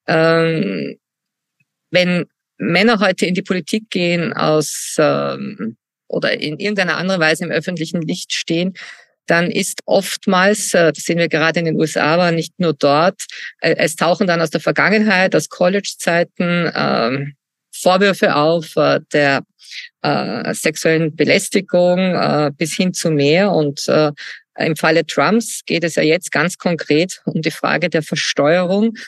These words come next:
eines gewissen Betrages, der als Schweigegeld bezeichnet wird, den er einer Pornodarstellerin übergeben haben soll, via seinen Anwalt Michael Cohen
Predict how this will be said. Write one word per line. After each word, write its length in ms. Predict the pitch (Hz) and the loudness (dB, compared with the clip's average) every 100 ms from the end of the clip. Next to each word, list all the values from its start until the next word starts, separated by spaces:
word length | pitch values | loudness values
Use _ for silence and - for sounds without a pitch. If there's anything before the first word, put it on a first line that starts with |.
| _ _ - | _ _ -4
eines 540 | 160 165 165 156 - - | 0 0 0 -2 -6 -8
gewissen 640 | 147 165 156 - 156 143 - _ _ - | -4 -2 -4 -4 -2 -2 -8 _ _ -4
Betrages, 880 | 160 - 117 110 165 214 254 - - | -4 -2 0 2 4 4 2 0 -2
der 260 | 151 151 | 0 2
als 200 | - 139 | 0 -2
Schweigegeld 480 | - 113 208 208 180 | 2 2 2 0 0
bezeichnet 560 | 170 - 156 156 180 165 | -2 0 0 2 0 0
wird, 340 | 175 175 - | 0 -2 -4
den 180 | 147 151 | -2 0
er 120 | 151 | 0
einer 320 | 143 151 147 | 0 0 0
Pornodarstellerin 1080 | - 147 180 190 165 160 190 175 160 165 165 - - - - | 0 2 2 2 2 0 0 0 0 0 -2 -8 -14 -12 -2
übergeben 480 | 165 156 156 165 | 0 2 2 2
haben 400 | 165 160 165 156 143 | 0 0 0 -4 -8
soll, 360 | - 165 180 | 2 4 4
via 180 | 156 151 | 4 2
seinen 320 | 147 143 143 | 2 0 0
Anwalt 540 | - 147 170 165 165 - | 0 0 2 2 2 0
Michael 300 | 135 131 151 | -2 0 -2
Cohen 480 | - 175 196 185 | 2 2 4 2